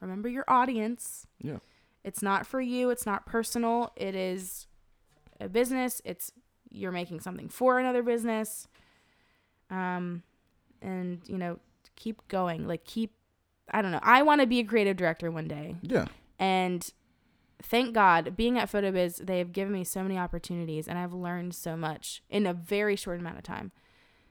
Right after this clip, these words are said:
Speaker 1: Keep going. Like, start, if you gotta start at the bottom, if you gotta start answering phone calls to get where you wanna get, then do it. But stay persistent,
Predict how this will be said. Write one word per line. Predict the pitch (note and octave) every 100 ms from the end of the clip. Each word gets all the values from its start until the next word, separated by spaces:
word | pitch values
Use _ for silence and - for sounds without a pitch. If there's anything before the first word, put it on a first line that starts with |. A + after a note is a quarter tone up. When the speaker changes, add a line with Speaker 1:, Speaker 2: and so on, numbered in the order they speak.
| _ _ _
Speaker 1:
Keep | - - B3 - - E3+
going. | F#3 F3+ E3+ D#3+ D#3
Like, | C#3+
start, | - - - G3+ A3 - _ _ _ -
if | -
you | G#3
gotta | B3+
start | C4+ A#3+
at | A#3
the | F3+
bottom, | F3 F3+ A3+ A#3+ -
if | F3 -
you | A3
gotta | C4 C4+
start | - G#3
answering | F3+ F#3 G3 F#3+
phone | F3+ F3+ F#3
calls | G3+ A3+ - - _ _ _ -
to | F#3+
get | F3+ E3+
where | F3+
you | G3 F#3+
wanna | F3+ F3
get, | F3+ G#3 - _ _ _ _ _ _ _ _ - -
then | A3+ G#3
do | E3+ D#3+
it. | G3 - _ _ _ _ _
But | G3 F#3
stay | A3+ A3+
persistent, | A#3 A3+ G#3 G3+ - A#3